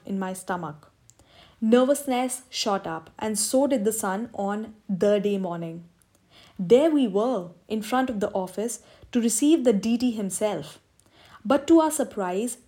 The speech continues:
John turned out to be very jovial old man who looked like Dumbledore from the Harry Potter series. As soon as he came in, my manager asked him how his trip was. He replied smoothly,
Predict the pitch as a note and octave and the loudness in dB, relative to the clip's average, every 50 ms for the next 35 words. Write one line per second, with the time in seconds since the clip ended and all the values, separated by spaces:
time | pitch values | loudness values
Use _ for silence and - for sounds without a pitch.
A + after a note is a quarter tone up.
0 | _ - F#3+ - A#3+ A3+ A3+ B3+ C#4 D4 D4 C#4 A#3+ A#3 A3+ G#3+ G3+ F#3+ G3+ G#3 | _ -6 -2 0 2 2 2 2 0 -2 0 0 0 0 2 0 0 0 0 -2
1 | G3+ - G3+ G#3 G3+ F3 E3+ G3+ G3+ G3+ A3 G#3+ G3 G#3+ G3 F#3+ F#3 F3+ F3+ F3+ | -2 -4 -4 -4 -2 0 2 2 4 4 2 2 2 0 2 2 0 0 0 -2
2 | G3 G3+ - - G#3+ G#3+ A#3 B3 A#3 G3+ G3 F#3 F3 E3+ F3+ G3+ - - _ _ | -2 -2 0 2 4 4 4 4 2 0 -2 -4 -4 -6 -10 -12 -14 -18 _ _
3 | _ - B3 A#3+ A#3+ D4 C#4+ C4+ C4+ B3+ B3+ C4 A3 G3 G#3 G#3 G#3 G#3+ A#3 B3 | _ 2 4 4 6 4 2 2 0 0 0 0 0 0 0 0 0 2 0 0
4 | A3 G3 G3+ F#3+ G3+ A#3 - A#3+ G#3+ G3+ G#3 F3+ G3 G3 G3 G#3 G3+ G3 F#3 F#3 | 2 2 2 2 2 0 -2 -4 -6 -6 -6 -6 -4 -4 -4 -4 -4 -6 -6 -6
5 | F#3 F#3 F#3 - G3 F#3 F3 E3+ E3+ E3+ E3+ E3+ - - _ _ _ _ _ _ | -6 -8 -8 -6 -6 -6 -4 -4 -6 -6 -8 -10 -12 -16 _ _ _ _ _ _
6 | _ _ _ _ _ _ _ _ _ _ _ _ _ _ _ _ _ _ _ _ | _ _ _ _ _ _ _ _ _ _ _ _ _ _ _ _ _ _ _ _
7 | _ _ _ - - C#4 D#4+ E4 - E4+ D#4+ D4+ C#4+ C4+ B3+ C4 A#3+ B3 B3 A3 | _ _ _ 0 0 0 0 0 0 -2 0 0 0 0 0 -2 -2 -2 0 -2
8 | G#3+ G#3 G3+ F#3+ F3+ F3 E3+ E3+ - _ - G#3+ G#3+ G#3+ G#3+ A3+ A#3 C4+ C4 D#4 | 0 0 -2 -2 -4 -6 -10 -12 -12 _ -4 -2 0 0 0 0 0 0 0 0
9 | D4+ C4 A3+ G3+ G3 F#3 - - G3+ F#3+ G3+ A#3 A#3+ - - A#3 C4 D4 D#4+ D#4+ | 0 0 -2 -4 -4 -6 -6 -6 -6 -8 -8 -8 -10 -10 -4 2 2 2 4 2
10 | E4+ D#4 D#4+ - C4 A#3+ - - G3+ F#3+ F#3 F3 D#3+ - - - _ _ _ _ | 0 0 -2 -2 -4 -4 -4 -4 -4 -4 -4 -4 -8 -10 -14 -20 _ _ _ _
11 | _ _ _ - D4+ F#4 F#4 F4 E4+ - C4 C4 C#4 C#4 - - - A#3+ A3 A3+ | _ _ _ 4 6 6 6 6 4 2 0 0 0 0 -2 -2 -2 0 0 0
12 | A3 - F#3+ F3+ E3+ F3 E3+ | -2 -2 -2 -4 -4 -4 -8